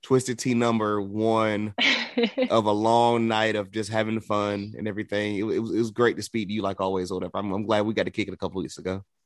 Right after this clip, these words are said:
Speaker 2: Same. It was so good to see you, and I'm so glad that we're back talking about immensely disturbing things.
Speaker 1: <laughs> Yeah, well, I,
Speaker 2: <laughs>
Speaker 1: y-, y-, you as well. You as well. You as well. Um,
Speaker 2: <laughs>
Speaker 1: and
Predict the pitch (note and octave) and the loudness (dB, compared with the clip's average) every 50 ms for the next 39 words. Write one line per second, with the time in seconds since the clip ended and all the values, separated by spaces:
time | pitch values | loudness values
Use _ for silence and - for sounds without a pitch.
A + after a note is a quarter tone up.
0 | _ _ _ _ _ _ _ _ _ _ _ _ - - - - - - - - | _ _ _ _ _ _ _ _ _ _ _ _ -6 -4 -4 -4 -6 -8 -16 -2
1 | - F#3 F#3 F3+ F3 F3 E3+ E3 F#3 F#3+ - - G#3 G3+ F#3+ G3 G3+ F#3 F#3 F#3+ | 0 0 2 2 0 -2 0 -2 -2 -2 4 6 6 6 6 6 2 2 0 -6
2 | - - F#3 F3+ F3+ F3+ F3 E3+ F3 - - - - F#3+ F#3 F3+ F#3 F3+ F3 - | -2 0 2 2 2 2 0 -4 -8 -14 -10 2 4 4 4 6 6 4 6 4
3 | - - E3+ F3 E3+ E3+ E3+ _ - - _ _ _ _ - F3+ F3 F3 - _ | 2 2 4 4 4 4 2 _ -18 -20 _ _ _ _ 4 4 4 4 0 _
4 | - E3+ E3+ E3+ _ F3 F3+ F3 E3+ D#3+ E3+ E3+ E3 - - G3 G3 G3 F3+ - | -2 -2 -2 -2 _ -12 -8 -8 -2 2 4 4 4 4 4 2 4 2 2 0
5 | - - F3+ F3 E3 F3 - - - - - - - - F3+ - - - - - | 0 0 0 0 0 -2 -6 -4 -4 -4 -2 -2 -2 -4 -2 0 0 0 0 -2
6 | - G#3 - _ _ _ _ _ _ _ _ _ _ _ _ _ _ _ _ _ | -8 -8 -10 _ _ _ _ _ _ _ _ _ _ _ _ _ _ _ _ _
7 | _ _ _ _ _ - - - B3+ - - - - - _ _ _ _ _ _ | _ _ _ _ _ 6 6 8 8 6 2 0 -4 -20 _ _ _ _ _ _
8 | _ _ _ - F#4+ - A3 D4 C4+ C4+ C4+ D4 D4+ D4 D4 C#4 A#3 A3+ G3+ D4 | _ _ _ 0 4 8 10 10 10 12 12 12 12 12 12 10 10 10 8 6
9 | C#4+ - - D4 A#3 F#3 - - A#3 A3+ A3 D#3+ - _ F#3 F#3 F#3+ E3 E3+ G3 | 6 6 2 0 0 -2 -10 -8 -4 -4 -4 -4 -4 _ -14 -14 -12 -6 -2 -2
10 | G#3 E3+ G3 A3 B3 B3+ A#3 G3+ F3+ E3 C#3+ A2+ F2 G2 C3+ D#3+ F#3+ G3 F3+ D#3+ | 0 4 8 8 10 10 10 10 12 10 10 10 8 4 4 4 8 8 8 8
11 | D#3+ D#3 C#3 A#2+ A2 G#2 A#2 _ - - - - _ _ D3+ E3 E3 D#3+ D#3 - | 10 8 8 8 6 4 0 _ -16 -20 -20 -20 _ _ 2 6 6 8 8 10
12 | - C#3 A#2+ A#2+ B2 C#4+ A3 E3+ F3 F3+ F3 F3+ F3+ E3+ - - | 8 8 8 8 6 6 6 8 6 6 6 6 4 2 -2 -2